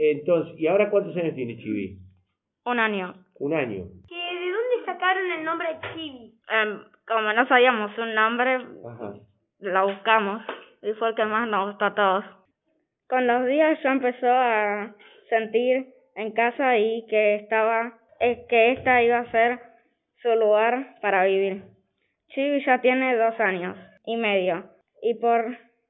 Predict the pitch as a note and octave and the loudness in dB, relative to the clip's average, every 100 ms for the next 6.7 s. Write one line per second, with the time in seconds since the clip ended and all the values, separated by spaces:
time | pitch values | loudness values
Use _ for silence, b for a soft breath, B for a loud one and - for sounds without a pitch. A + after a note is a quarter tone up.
0 | _ _ C4 C4+ C4+ C#4 C4+ C#4 - - | _ _ 0 2 2 0 2 0 -6 -20
1 | _ _ _ _ A3+ A#3 B3 A#3 A3 A3+ | _ _ _ _ -2 0 0 -2 -2 -2
2 | A3+ A#3+ A#3+ B3+ - _ - G#3 G#3 G#3+ | 0 0 0 -4 -12 _ -10 -8 -2 -2
3 | G#3+ G#3 G3+ G3+ G3+ G#3 A#3 - G#3+ B3 | 0 -2 -2 -2 -4 -6 -16 -10 0 4
4 | C4 B3+ B3+ A#3 G3 - _ _ _ - | 4 2 0 -2 -6 -14 _ _ _ -10
5 | G#3 A#3 A#3+ A3+ A3 A3 A#3+ A#3+ C#4 B3+ | 0 0 2 2 2 0 -2 -4 -2 0
6 | A#3+ G#3+ A3 G#3+ G#3+ G#3+ G#3+ | 0 -2 -4 -4 0 0 0